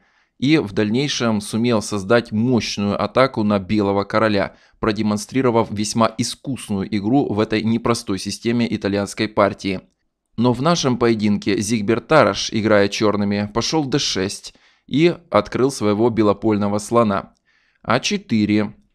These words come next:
Конечно, здесь можно сыграть А пять, но в этом случае ослабляется поле Б пять. Поэтому Тараш осторожно продвигает пешку на одно поле вперед. Слон Е три играют белые, подкрепляя центральную пешку Д четыре. И здесь лучше было выйти конем на Ф шесть.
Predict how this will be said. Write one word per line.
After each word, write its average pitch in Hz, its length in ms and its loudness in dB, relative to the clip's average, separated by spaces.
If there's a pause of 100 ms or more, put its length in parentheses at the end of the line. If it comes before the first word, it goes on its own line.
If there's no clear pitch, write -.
(320)
Конечно, 131 520 0
здесь 127 260 0
можно 123 220 0
сыграть 123 340 0
А 143 80 4
пять, 92 400 -2 (140)
но 107 160 0
в 127 40 2
этом 135 200 0
случае 104 380 -2
ослабляется 107 580 0
поле 107 300 -2
Б 131 140 0
пять. - 360 -2 (420)
Поэтому 120 380 2
Тараш 135 400 2
осторожно 117 560 0
продвигает 107 560 0
пешку 123 440 -2
на 117 200 0
одно 131 420 2
поле 101 300 2
вперед. 101 480 -2 (540)
Слон 165 300 -2
Е 180 120 0
три 101 380 -2
играют 101 380 2
белые, 143 420 2
подкрепляя 117 800 0
центральную 98 560 -2
пешку 104 320 -6
Д 101 140 -2
четыре. 98 500 -6 (640)
И 170 160 -2
здесь 165 420 2
лучше 113 380 -2
было 107 220 2
выйти 107 280 0
конем 107 380 -2
на 113 160 0
Ф 117 80 -6
шесть. - 400 -8